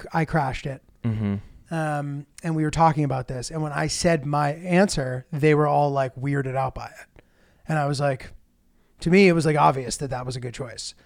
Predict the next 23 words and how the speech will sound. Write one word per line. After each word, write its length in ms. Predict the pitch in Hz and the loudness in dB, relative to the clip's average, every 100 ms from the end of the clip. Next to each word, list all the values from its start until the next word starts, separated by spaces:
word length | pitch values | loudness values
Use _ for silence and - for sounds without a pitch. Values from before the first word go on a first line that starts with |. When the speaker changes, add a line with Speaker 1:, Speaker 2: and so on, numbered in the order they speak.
| _ _ | _ _
Speaker 1:
But 300 | 170 147 - - _ _ - - | 4 4 2 -14 _ _ -20 -8
we'll, 140 | 165 170 | -2 -2
we'll, 280 | 180 151 151 | -2 -6 -6
we'll 180 | 151 135 | -6 -8
discuss 360 | 135 - 151 | -8 -12 -14
in 60 | 143 | -14
a 40 | - | -14
sec. 200 | - - 104 | -16 -16 -14
Speaker 2:
Okay. 200 | 101 - - - - | -14 -16 -10 -8 -6
Speaker 1:
Okay. 200 | 151 139 | -6 -6
So 140 | 139 175 | -4 0
think, 220 | 190 175 | 2 2
I'm 80 | 160 | 2
gonna 140 | 165 | 2
give 120 | 160 160 | 2 2
you 80 | 165 | 0
a 20 | |
sec 180 | 156 - | 0 -4
to 60 | |
think 180 | 131 135 | -6 -8
about 220 | 123 - | -6 -8
it. 120 | 123 | -8
<laughs> 0 | - | -14